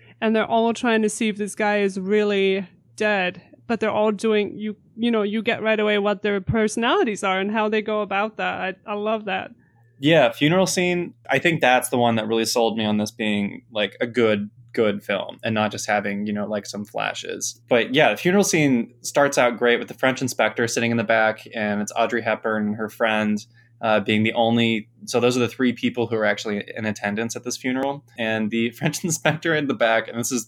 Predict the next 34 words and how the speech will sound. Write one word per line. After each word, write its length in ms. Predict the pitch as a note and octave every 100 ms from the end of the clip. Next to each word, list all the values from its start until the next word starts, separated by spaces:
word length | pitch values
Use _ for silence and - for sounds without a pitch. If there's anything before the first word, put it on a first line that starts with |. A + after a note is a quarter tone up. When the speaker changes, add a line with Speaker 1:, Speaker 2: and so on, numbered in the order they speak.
| -
Speaker 2:
probably 180 | C#3+ D3+
the 100 | B2+
funniest 360 | B2 A#2 G#2+
moment 440 | G#2+ G#2 G2+ F#2+ -
for 80 | G#2+
me, 320 | G2 G2 G2+ - _ -
um, 360 | A2+ A2 G#2 G#2
like, 280 | A2 G2+ _ _ -
Audrey 460 | A#2+ A#2+ B2+ A#2
and 220 | G#2+ G#2+ G#2
her 260 | G#2+ G#2
friend 340 | G#2 C3+ B2+ A#2+
are 80 | A2
talking 400 | A2+ A2 A2+ G#2+
about, 380 | G2+ G2+ G2 -
you 60 | G#2
know, 120 | G2+
like, 220 | G2+ G2 B2
"Oh, 320 | C#3+ A#2 G#2+
the 120 | G#2+
French 180 | A2 A#2
inspector's 440 | A2 B2 A#2+ A2+ -
here. 160 | A2+
Well, 120 | A2 G#2
at 40 |
least 200 | A2+ -
he's, 160 | A2 - -
uh, 220 | A2 G#2+
well 160 | G#2+ G#2
behaved." 520 | G#2 A2+ G#2 - - _ - - _
And 140 | B2+ B2
they, 440 | A#2+ A#2 A2+ G#2+ -
uh, 300 | B2+ A#2 A2+
j-, 160 | A2